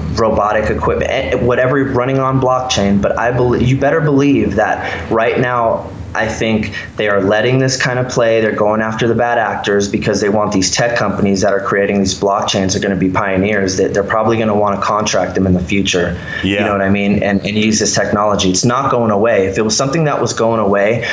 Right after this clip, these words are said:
Speaker 1: or something they felt that was truly bad, they would have put the stop on it, and that would have been it.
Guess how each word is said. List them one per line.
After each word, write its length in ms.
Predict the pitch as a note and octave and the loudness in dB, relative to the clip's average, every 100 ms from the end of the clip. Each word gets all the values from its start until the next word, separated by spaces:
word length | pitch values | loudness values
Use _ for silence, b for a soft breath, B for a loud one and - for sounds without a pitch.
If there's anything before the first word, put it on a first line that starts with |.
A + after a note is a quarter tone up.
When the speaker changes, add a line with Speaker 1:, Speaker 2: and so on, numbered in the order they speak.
| B B | B B
Speaker 1:
or 80 | G#2+ | -4
something 340 | - A2 A2+ | -2 0 0
they 120 | A2 | 0
felt 240 | G#2+ G#2 G#2 | 0 0 0
that 140 | G2 | 0
was 120 | F#2 | 0
truly 340 | - A2 G#2 G2 | -2 0 2 2
bad, 360 | F#2+ G2 G2 | 0 0 0
they 100 | G2 | 0
would 140 | F#2+ F#2 | 0 0
have 160 | F2+ | -2
put 140 | - G#2 | -4 -2
the 80 | |
stop 440 | - - G#2+ A#2 B2 | -2 -2 -2 0 0
on 200 | A#2+ B2 | 0 0
it, 180 | B2 - | -2 0
and 120 | G2+ | 0
that 140 | G2 | 0
would 120 | G2+ | 0
have 100 | F#2 | 0
been 160 | F#2 F2+ | 0 2
it. 220 | F2+ - | 2 0